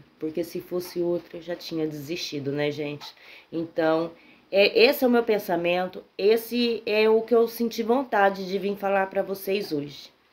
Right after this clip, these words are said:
tá bom? Então, quem não for inscrito no canal, se inscreva, deixa aquele super like e deixa aí embaixo nos comentários o que, que vocês acham aí do que eu estou falando.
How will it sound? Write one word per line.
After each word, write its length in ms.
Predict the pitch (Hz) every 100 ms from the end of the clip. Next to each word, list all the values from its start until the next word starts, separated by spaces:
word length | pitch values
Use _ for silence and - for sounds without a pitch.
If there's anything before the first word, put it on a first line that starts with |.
| _
tá 100 | 147
bom? 320 | 139 170 202 - - - _ _ 165
Então, 680 | 170 - 165 165 175 190 185 _ _ -
quem 140 | 311
não 120 | 311
for 120 | 254
inscrito 420 | 233 - 220 226 214
no 100 | 202
canal, 400 | 190 185 180 180
se 140 | -
inscreva, 460 | - - 175 170 165
deixa 240 | - -
aquele 160 | 185 190
super 420 | - - 180 170
like 320 | 160 170 175 _ _ _ _ -
e 320 | 262 403 480 359
deixa 340 | 285 320 320
aí 80 | 311
embaixo 360 | 247 269 277
nos 100 | 247
comentários 600 | - 233 214 214 208 226 -
o 20 |
que, 100 | 226
que 100 | 208
vocês 420 | 233 - 233 180
acham 320 | 175 175 180
aí 60 | 170
do 100 | -
que 100 | -
eu 80 | 175
estou 300 | 175 - 170
falando. 520 | - 156 160 160